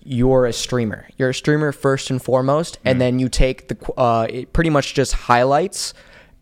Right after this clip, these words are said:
Speaker 1: and you just post that on YouTube, and that's kinda what you are.
Speaker 2: Gotcha. So it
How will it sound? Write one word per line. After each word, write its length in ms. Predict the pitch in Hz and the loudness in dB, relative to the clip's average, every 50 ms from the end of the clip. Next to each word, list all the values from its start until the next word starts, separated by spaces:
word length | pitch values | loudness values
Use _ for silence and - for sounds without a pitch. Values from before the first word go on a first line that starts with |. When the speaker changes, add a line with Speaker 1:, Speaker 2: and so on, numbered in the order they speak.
| _ | _
Speaker 1:
and 340 | - 127 127 123 123 123 117 113 | 4 4 4 4 2 0 0 0
you 140 | 120 123 | 0 0
just 220 | 113 123 120 - - | 2 0 0 0 0
post 220 | - 127 120 - | 0 0 0 0
that 120 | - 117 - | -2 -2 -2
on 180 | 104 110 110 | -2 -4 -4
YouTube, 400 | 107 101 95 - - 95 92 - - | -6 -8 -10 -10 -10 -10 -10 -10 -6
and 100 | - 113 | -4 -4
that's 160 | 107 110 - | -4 -4 -4
kinda 160 | - - 117 107 | -4 -4 -4 -2
what 140 | 104 98 87 | -2 -2 0
you 60 | 101 | 0
are. 160 | 98 98 95 | 0 2 0
Speaker 2:
Gotcha. 200 | 92 - - 113 | -2 -4 -6 -4
So 160 | 110 - 151 160 | 2 4 4 6
it 80 | 180 | 6